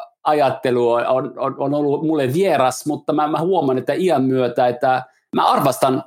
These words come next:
arvostan suuresti tää meidän, meidän perinteet ja, ja olen, olen, olen, vaikka mä oon hyvin avoin ja liberaali, olen myös samalla tää ärsyttävä perinteinen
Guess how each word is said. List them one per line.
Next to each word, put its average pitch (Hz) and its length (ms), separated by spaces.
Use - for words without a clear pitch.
arvostan 190 380
suuresti 120 560
tää 117 240
meidän, 120 360
meidän 139 400
perinteet 110 640
ja, 123 280
ja 120 380
olen, 165 320
olen, 160 180
olen, 170 320
vaikka 170 200
mä 170 80
oon 170 180
hyvin 185 260
avoin 165 300
ja 160 100
liberaali, 139 500
olen 143 240
myös 156 260
samalla 113 580
tää 117 380
ärsyttävä 131 640
perinteinen 110 600